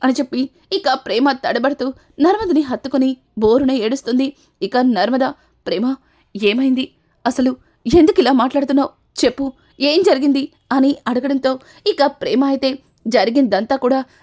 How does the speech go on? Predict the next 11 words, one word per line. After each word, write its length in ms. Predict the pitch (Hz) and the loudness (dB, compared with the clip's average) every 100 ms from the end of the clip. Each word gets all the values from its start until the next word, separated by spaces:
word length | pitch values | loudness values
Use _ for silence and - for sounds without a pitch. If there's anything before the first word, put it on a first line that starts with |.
| - | -4
నర్మదతో 460 | 269 381 427 277 220 | 0 0 0 -2 -2
చెప్తుంది. 500 | 269 - 269 269 254 _ _ | -4 -2 0 0 -4 _ _
ఇక 160 | 214 262 | -4 0
నర్మద 560 | 269 240 190 262 262 254 _ _ - | 2 2 0 -2 -2 -6 _ _ -4
ఒక్కసారిగా 540 | 269 440 427 - 262 | -2 0 0 0 0
జరిగిందంతా 640 | 254 196 214 269 269 254 | -2 -2 0 0 0 -2
విని 280 | 262 254 262 - _ - | 0 0 0 -6 _ -10
షాక్ 340 | - - 220 | -2 -2 0
అవుతుంది. 380 | 285 277 269 277 _ _ _ | -2 0 -2 -2 _ _ _
అలాగే 380 | 214 240 254 240 - _ _ | 0 0 0 -4 -6 _ _
ప్రేమతో, 460 | 262 220 269 233 | 0 2 0 -2